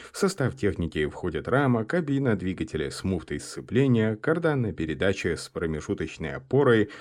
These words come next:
трансмиссионный блок, ходовая часть и заднее навесное устройство, гидрооборудование, электрооборудование. Техника может оснащаться дизельным двигателем Я М З с жидкостным охлаждением,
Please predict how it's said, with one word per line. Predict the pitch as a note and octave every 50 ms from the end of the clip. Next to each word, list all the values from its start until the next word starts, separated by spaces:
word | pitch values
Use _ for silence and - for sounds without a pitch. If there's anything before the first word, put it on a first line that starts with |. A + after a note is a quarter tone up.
| - -
трансмиссионный | - F3+ F3 F3 D#3+ - - G#2 F2+ D#2+ - - - G2 G2 F2+ D#2+ D2 C#2 C2+
блок, | C#2 C#2+ D2 D2+ C#2+ D2+ F#2+ C3+ E3 D#3+ - - - -
ходовая | - - F#3 D#3+ C#3 A#2 F#2+ D#2 D2
часть | D2 - - C3 C3+ C#3+ C#3+ - -
и | A2+
заднее | G#2 F2+ F#2+ E2+ D2+ C2+ C#2+ D2
навесное | D#2+ E2+ F2 - - A2 A2
устройство, | A#2 A#2+ - - - E3 F3 D#3+ - - - C3 B2+ A#2 A2 - - - -
гидрооборудование, | - E3 F#3+ F3+ - G#2+ F2+ D#2+ D#2 D2 D2 F2+ A#2 B2 B2 B2 A#2+ A2+ G#2+ G#2 G2+ G2 - - -
электрооборудование. | - F2+ E2 D2 D2+ D#2 - - - E2+ E2+ F2 E2+ F#2+ G#2 A#2 C3+ C#3 A#2 F2+ D2+ C#2 C#2 B1+ B1 B1 G#1+ - _ - - - -
Техника | - - A#2 F2+ - G2 F2 - F2
может | E2+ E2 D#2+ - -
оснащаться | E2 - - D2 D2 - - - G2+ F#2+ - - G2 F2
дизельным | D#2 E2 F2+ E2 - E2+ D#2+ D#2 D#2 D#2+
двигателем | D#2 E2 F2+ G2+ F#2+ F#2 - - F2 E2+ E2
Я | E2 D#2+ E2 D#2 D2+
М | D2 C#2+
З | - - F2+ F#2+ F#2+ E2+
с | E2+ E2+ F#2
жидкостным | F2+ D#2+ F2 - - - D#2 - - E2+ D2+
охлаждением, | D2 - - D2 C#2+ - - - A#2+ A#2+ A#2+ A2+